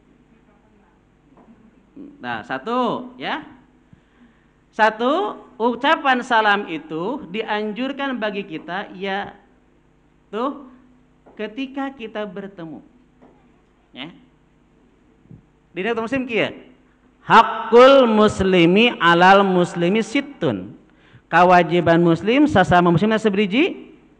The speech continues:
aya genep. Kahiji naon? Idza laqitahu fasallim alaihi. Upami tepang ucapkeun salam ka saha? Ka anjeunna.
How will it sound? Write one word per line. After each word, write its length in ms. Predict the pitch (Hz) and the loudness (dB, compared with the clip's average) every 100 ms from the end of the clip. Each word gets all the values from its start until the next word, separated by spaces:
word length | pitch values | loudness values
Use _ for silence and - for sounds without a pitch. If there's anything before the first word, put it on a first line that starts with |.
| _ _ _ | _ _ _
aya 240 | 143 160 185 | 0 2 4
genep. 1040 | 185 247 339 381 - - - _ 180 170 | 2 0 0 -4 -12 -20 -20 _ -6 -2
Kahiji 320 | 170 185 233 | 0 2 2
naon? 400 | 240 240 285 311 - - - - | 4 4 4 2 -2 -14 -20 -6
Idza 640 | 175 170 143 165 202 233 190 | -2 0 2 6 6 4 2
laqitahu 1400 | 170 165 160 - - 165 151 - 170 180 180 214 220 - | 0 2 2 -2 -6 -6 -6 -2 2 2 0 -2 -4 -2
fasallim 880 | 165 156 - 185 185 170 196 220 202 156 | -2 -2 0 0 2 0 -2 -2 -6 -6
alaihi. 320 | 156 160 151 - - | -2 -2 -4 -12 0
Upami 720 | 214 214 - 214 220 220 214 | 2 2 0 0 2 -2 -6
tepang 880 | 214 - - - - 107 151 190 175 | -6 -10 -10 -10 -6 -2 0 -2 -2
ucapkeun 760 | 190 190 147 - - 220 302 381 - - - - - - - - | -2 0 0 0 2 8 8 8 2 -4 -8 -10 -14 -14 -16 -10
salam 400 | - 165 170 175 | -2 0 0 -2
ka 160 | 175 233 | 0 0
saha? 320 | 294 277 269 | 0 0 -2
Ka 160 | 269 262 | -4 -6
anjeunna. 720 | 277 285 392 349 285 285 | -6 -6 -8 -8 -8 -10